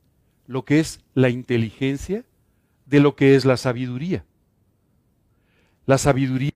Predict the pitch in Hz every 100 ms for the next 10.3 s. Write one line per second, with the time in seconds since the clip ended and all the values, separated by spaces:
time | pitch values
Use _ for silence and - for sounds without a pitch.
0 | _ 180 147 143 143 180 185 151 147 135
1 | 151 170 151 123 117 110 151 147 120 -
2 | - _ _ _ _ _ _ _ _ _
3 | _ _ _ _ - 131 123 135 127 147
4 | 151 160 170 165 160 160 143 156 151 139
5 | 135 143 139 147 - _ _ _ 117 139
6 | 147 156 131 127 127 123 _ 113 104 101
7 | 82 _ _ _ _ _ _ _ _ _
8 | _ _ _ _ _ 208 240 226 180 165
9 | 165 190 196 180 190 180 185 185 165 170
10 | 180 127